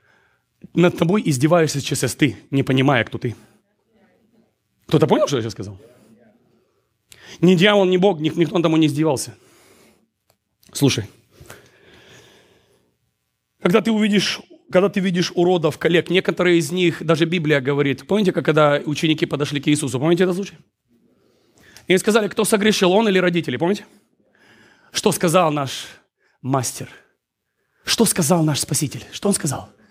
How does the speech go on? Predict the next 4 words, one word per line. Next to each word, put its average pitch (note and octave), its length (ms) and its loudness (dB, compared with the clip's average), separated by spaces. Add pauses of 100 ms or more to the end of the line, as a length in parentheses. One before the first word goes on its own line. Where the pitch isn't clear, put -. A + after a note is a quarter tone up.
(880)
Никто. B2 420 0 (1400)
Можете F#3 300 2
себе E3 140 2
представить? C#3 600 -6